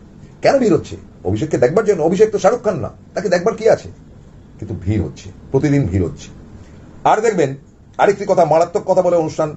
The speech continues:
শেষ করব, সেটা হচ্ছে যে সাত তারিখের পর একটি বিষয় কিন্তু আমি আপনাদেরকে এখনই বলতে পারি যে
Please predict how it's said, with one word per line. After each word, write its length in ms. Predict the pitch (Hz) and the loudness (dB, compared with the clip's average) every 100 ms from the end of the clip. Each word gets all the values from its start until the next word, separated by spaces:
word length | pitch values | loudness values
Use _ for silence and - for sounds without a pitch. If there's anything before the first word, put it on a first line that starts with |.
| - | -10
শেষ 220 | - 120 | -6 -4
করব, 300 | 151 98 87 - - - - - - - - - - - - | -2 -2 -4 -12 -20 -20 -20 -20 -20 -20 -20 -20 -20 -18 -2
সেটা 200 | 156 190 | 4 4
হচ্ছে 420 | 190 208 208 202 | 2 2 4 4
যে 140 | 196 | 0
সাত 320 | - 165 175 - | 0 0 0 0
তারিখের 420 | 208 208 202 196 | 0 0 0 0
পর 500 | 151 170 165 175 196 214 - - - - - - - - - - - - - - | 2 4 6 6 2 -2 -18 -20 -20 -20 -20 -20 -20 -20 -20 -20 -20 -20 -6 0
একটি 360 | 208 - 277 | 0 0 -4
বিষয় 340 | 185 214 240 220 | -2 0 2 2
কিন্তু 280 | 226 220 | 0 2
আমি 160 | 208 208 | 2 2
আপনাদেরকে 380 | 190 190 180 180 | -2 -2 -4 -2
এখনই 240 | 147 190 | -2 -2
বলতে 220 | 156 139 | -2 -2
পারি 180 | 123 135 | -2 -2
যে 140 | 160 | -4